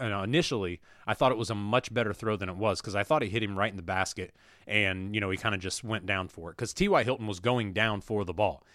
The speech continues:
He knew that ball had to be thrown low. He knew he had to stay in the end zone to, to, you know, obviously get the touchdown, and he wanted to stop short of the, the goal line. But that ball was a little high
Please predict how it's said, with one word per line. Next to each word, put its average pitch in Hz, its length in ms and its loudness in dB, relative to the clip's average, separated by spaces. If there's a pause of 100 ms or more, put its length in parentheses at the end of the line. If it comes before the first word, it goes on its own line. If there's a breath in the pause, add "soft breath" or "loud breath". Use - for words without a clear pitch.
He 139 140 0
knew 139 220 4
that 147 180 2
ball 120 140 2
had 117 180 0
to 110 80 -6
be 110 100 0
thrown 104 380 -2
low. 92 320 0 (180 soft breath)
He 117 120 -4
knew 123 180 0
he 143 80 0
had 120 200 -2
to 117 40 -4
stay 110 220 -2
in 110 260 -2
the 104 160 0
end 101 160 -2
zone 95 240 -4
to, - 100 -10 (140)
to, 92 300 -2
you 117 100 -2
know, 90 140 -4
obviously 101 360 0
get 98 180 -4
the 95 60 -8
touchdown, 95 520 -4
and 90 80 -8
he 107 40 -6
wanted 107 220 -2
to 90 60 -8
stop 101 240 -4
short 101 260 -4
of 90 80 -4
the, 92 220 -4 (120)
the 110 160 -6
goal 104 220 -2
line. 85 320 -8 (560 soft breath)
But 110 300 2 (960)
that 135 180 6
ball 131 160 10
was 120 140 4
a 110 60 2
little 104 320 2
high 127 340 0